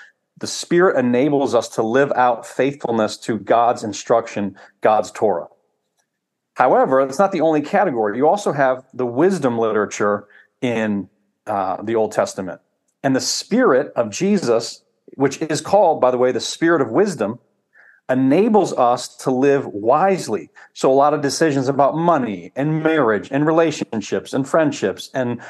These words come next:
all of those things, which are all over Psalms, Proverbs, Ecclesiastes, Job,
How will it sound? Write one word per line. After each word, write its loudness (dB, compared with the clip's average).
all 4
of -2
those 0
things, 0
which -2
are 0
all 2
over 0
Psalms, 0
Proverbs, 2
Ecclesiastes, -2
Job, 0